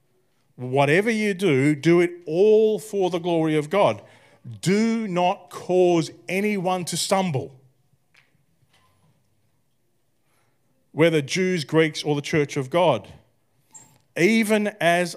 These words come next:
I try to please everyone in every way." Now, it's important to hear this. This is Paul writing, and he says, "I'm not seeking my own good."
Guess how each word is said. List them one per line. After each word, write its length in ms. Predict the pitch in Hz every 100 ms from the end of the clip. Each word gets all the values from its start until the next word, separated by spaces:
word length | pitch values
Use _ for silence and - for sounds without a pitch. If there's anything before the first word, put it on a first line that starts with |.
| -
I 280 | 160 165 156
try 520 | - - 165 180 180
to 220 | - 170
please 560 | 165 - 156 151 156 143 -
everyone 760 | 151 151 160 151 147 147 139 135 - _ -
in 300 | 139 147 143
every 360 | 147 151 139 127
way." 680 | 123 143 135 95 117 175 170 - - _ _ _ _ _ _ - _ - -
Now, 80 | 151
it's 100 | 156
important 320 | 165 233 196
to 60 | -
hear 220 | 214 240
this. 420 | 143 101 175 - - -
This 160 | 196
is 60 | -
Paul 360 | - 226 233
writing, 360 | 185 135 120 143
and 80 | 180
he 80 | 175
says, 400 | 196 175 160 - _ _ _ -
"I'm 360 | 185 240 214 -
not 340 | 170 233 -
seeking 560 | - - 202 - 208 196
my 320 | 190 180 190 160
own 320 | 170 165 165
good." 380 | 151 214 90